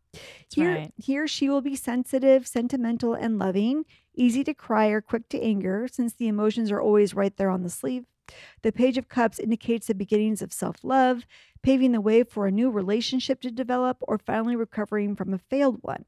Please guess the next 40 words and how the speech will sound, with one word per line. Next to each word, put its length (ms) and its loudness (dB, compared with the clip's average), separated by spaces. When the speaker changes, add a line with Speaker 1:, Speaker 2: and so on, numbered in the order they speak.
Speaker 2:
It 80 -12
can 120 0
also 400 0
mean 200 0
the 60 0
development 520 2
of 120 -4
a 60 -2
new 140 -4
passion, 640 -4
psychic 380 -6
energy, 600 -2
a 120 -4
new 160 -2
creative 340 -2
craft 340 -4
or 60 -4
talent, 500 -6
or 220 2
a 140 0
longing 440 -2
for 260 -4
romance. 720 -8
If 120 -2
the 120 -2
page 360 0
is 180 -2
reversed 440 0
or 40 -4
compromised 800 -2
in 100 -6
a 60 -6
spread, 480 -8
then 160 0
look 180 2
out 240 0
for 120 -4
emotional 640 0
immaturity, 840 -2
creative 440 2